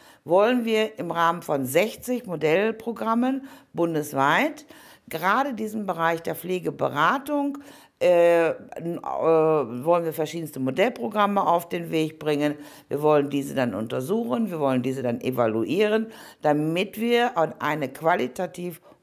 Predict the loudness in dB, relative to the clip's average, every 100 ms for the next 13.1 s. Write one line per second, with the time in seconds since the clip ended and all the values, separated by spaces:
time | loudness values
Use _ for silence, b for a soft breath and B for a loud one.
0 | 2 4 2 -2 -2 -4 -8 -4 -2 2
1 | 0 0 -4 -6 0 0 0 -6 B B
2 | B B -6 -4 0 2 2 0 0 -2
3 | -4 -6 -6 -8 0 2 2 -4 -20 B
4 | B B B B -2 -2 0 2 4 4
5 | 4 2 -4 _ 0 0 -2 -6 -4 -6
6 | -6 -4 -6 -4 -4 -4 -4 0 2 2
7 | -2 -8 -6 -8 -2 -2 -2 -4 -4 -2
8 | -2 B B B -2 0 2 0 0 -4
9 | 0 2 2 -2 -8 -8 -8 -16 -20 b
10 | b b b -2 -2 2 2 4 4 2
11 | 0 -2 -2 -4 -8 0 2 2 2 0
12 | -2 -4 -4 -4 -2 0 0 -2 -8 -14
13 | -14